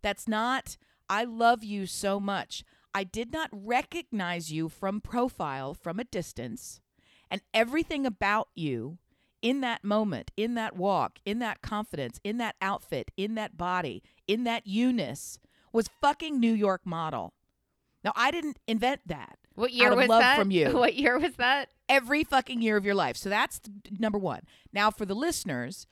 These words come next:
Speaker 1: I'm also gonna do, have you ever seen this movie from Adam Sandler called Just Go With It? It's one of his more recent movies where he's pairing up with Jennifer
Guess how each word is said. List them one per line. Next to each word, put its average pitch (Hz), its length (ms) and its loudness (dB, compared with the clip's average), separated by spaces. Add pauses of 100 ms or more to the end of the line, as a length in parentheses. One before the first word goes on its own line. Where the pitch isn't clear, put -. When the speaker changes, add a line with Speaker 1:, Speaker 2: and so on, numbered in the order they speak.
(300)
Speaker 1:
I'm 196 100 -4
also 214 280 0
gonna 208 180 -2
do, 170 320 -2
have 185 180 -6
you 277 80 -2
ever 427 140 -2
seen 277 300 -2
this 240 260 -2
movie 190 600 -2 (380)
from 165 300 -6 (160)
Adam 175 300 -2
Sandler 160 520 -6
called 143 300 -4
Just 180 400 -4
Go 135 220 -6
With 117 220 -10
It? - 300 -16 (960)
It's 165 140 -10
one 226 160 -2
of 269 80 -4
his 214 220 -2
more 196 260 -2
recent 175 540 -8
movies 165 500 -4
where 156 160 -6
he's 160 220 -10
pairing 180 360 -6
up 160 120 -10
with 151 120 -8
Jennifer 151 380 -8